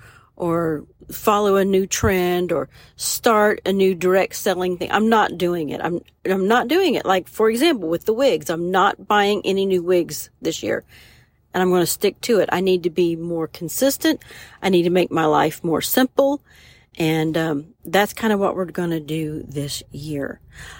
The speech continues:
The other thing for the podcast that I forgot to tell you that I wanna do too. Now, this'll be, this won't be an everyday episode. This will not be on an everyday episode like the National Day thing,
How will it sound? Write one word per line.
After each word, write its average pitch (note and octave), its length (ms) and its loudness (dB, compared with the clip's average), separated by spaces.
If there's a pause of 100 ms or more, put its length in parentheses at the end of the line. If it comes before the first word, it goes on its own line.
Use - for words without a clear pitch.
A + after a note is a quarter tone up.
(340)
The G#3+ 220 0
other F4 320 4
thing C4 320 2
for A3+ 140 0
the G3+ 100 0
podcast B3 560 -2
that G3 100 0
I F3 60 0
forgot F#3 380 -4
to F#3 80 -8
tell F4+ 280 2
you G4 100 4
that B3 120 2
I G3+ 80 -2
wanna F3+ 280 -2
do D#3 200 -4
too. A#3+ 340 0 (380)
Now, G#3+ 80 4
this'll D#4+ 300 2
be, A#3+ 640 2 (560)
this C#4 240 2
won't C#4+ 220 2
be C4 160 4
an G#3+ 100 2
everyday F3+ 920 2
episode. D#3+ 520 -4
This A3 220 0
will G3 140 0
not G3+ 260 2
be G3 140 2
on F3 140 2
an E3 140 -2
everyday E3+ 360 0
episode E3 420 0
like E3+ 240 2
the E3+ 100 0
National E3 440 0
Day E3+ 280 0
thing, D3+ 420 -2